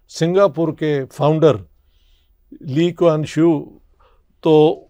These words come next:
उनसे नवाज शरीफ साहब ने जाते हुए कहा कि आप कोई पैगाम दें पाकिस्तान के लिए कि तरक्की के लिए हम क्या करें। तो उन्होंने कहा, "भाई मैं क्या आप लोगों को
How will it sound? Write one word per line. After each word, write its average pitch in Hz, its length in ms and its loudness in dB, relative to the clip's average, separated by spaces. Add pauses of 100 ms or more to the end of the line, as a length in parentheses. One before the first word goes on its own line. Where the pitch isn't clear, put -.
(100)
उनसे 196 560 -2 (760)
नवाज 139 280 2
शरीफ 160 320 -6
साहब 170 280 -2
ने 175 100 -4
जाते 135 320 -4
हुए 165 180 -4
कहा 147 300 -4
कि 143 160 -10
आप 147 260 -2
कोई 165 160 -6
पैगाम 147 520 -2
दें 127 320 -6 (100)
पाकिस्तान 135 460 -6
के 143 140 -8
लिए 139 240 -6
कि - 120 -10
तरक्की 151 400 -6
के 151 120 -6
लिए 143 220 -6
हम 131 160 -8
क्या 151 240 -4
करें। 139 380 -14 (800)
तो 185 80 -4
उन्होंने 190 240 -2
कहा, 180 200 0
"भाई 208 140 -6
मैं 202 180 -4
क्या 180 200 -2
आप 202 260 2
लोगों 170 260 -2
को 170 400 -4